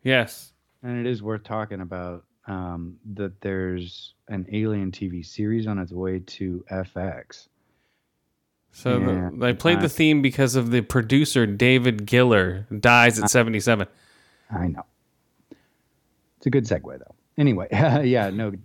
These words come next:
Speaker 2: uh, David Geller did die. That's too bad. He also was a producer for, um, Tales from the Crypt.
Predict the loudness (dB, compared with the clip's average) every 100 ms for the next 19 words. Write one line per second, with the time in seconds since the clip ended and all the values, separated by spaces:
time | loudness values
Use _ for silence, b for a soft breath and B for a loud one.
0 | -8 -6 -4 -2 -2 -2 -4 -2 -4 -2
1 | -2 -2 -8 -8 -6 -4 -4 -4 -12 0
2 | 2 4 4 4 4 2 2 0 0 -2
3 | -4 -4 -2 0 -2 -2 -4 -4 -4 -2
4 | 0 0 -2 -4 -6 _ _ -20 -20 _
5 | 0 0 2 -2 -2 0 2 0 -4